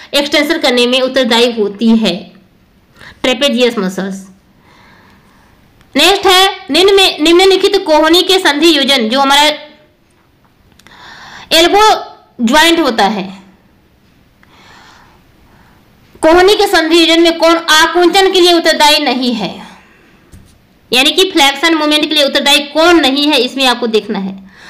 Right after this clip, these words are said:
तो दोस्तों यहाँ पे आप थोड़ा दिमाग लगाए होंगे तो सही आंसर दे लिए होंगे।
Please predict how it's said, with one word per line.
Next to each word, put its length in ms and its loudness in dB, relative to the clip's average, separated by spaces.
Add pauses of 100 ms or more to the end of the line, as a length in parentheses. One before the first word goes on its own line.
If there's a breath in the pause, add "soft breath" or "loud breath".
(160 loud breath)
तो 60 -2
दोस्तों 260 0
यहाँ 340 2
पे 80 -2
आप 560 -2 (880 loud breath)
थोड़ा 300 4
दिमाग 320 0
लगाए 300 0
होंगे 260 -2
तो 80 -8
सही 260 0
आंसर 240 -4
दे 220 0
लिए 200 0
होंगे। 500 -6